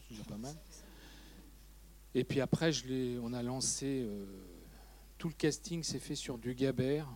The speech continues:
donc je sais pas si vous savez ce que c'est que le Gabert. C'est l'ancêtre de la techno. Donc on est sur quelque chose qui est plus proche de ce qu'on a fait en musique, c'est-à-dire, euh, vous avez, euh,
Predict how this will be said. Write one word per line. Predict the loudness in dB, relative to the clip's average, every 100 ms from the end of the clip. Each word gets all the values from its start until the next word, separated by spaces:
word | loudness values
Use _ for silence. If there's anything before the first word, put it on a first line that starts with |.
| -8
donc | -6 -4
je | -2
sais | -2 -2
pas | -2
si | -4 -4
vous |
savez | -4 -4 -4
ce |
que | -6
c'est | -8 -8
que | -6
le | -6
Gabert. | -4 -2 -4 -4 -10 -14 -18 -20 -20 -20 -20 -20 -20 -20 -20 -20 -20 -20 -20 -10
C'est | -2 4
l'ancêtre | 4 4 4 4 4 0 -6
de | 0 0
la | 2 0
techno. | -2 -6 -6 -4 -4 -4 -10 -16 -20 -20 -20 -20 -20 -20 -20 -20 -10 -6
Donc | -6 -2
on | 0 4
est | 4 4
sur | 2 -2 -2
quelque | -2 2
chose | 2 2
qui | -4
est |
plus | -4 2
proche | 6 6 6
de | 0
ce | -4
qu'on | -2 0
a | 0
fait | 0
en | 0
musique, | 0 0 -2 -8
c'est-à-dire, | -10 -4 -2 0 -2
euh, | -2 -6 -12 -18 -18 -10
vous | 0
avez, | 2 4 6 6
euh, | 6 2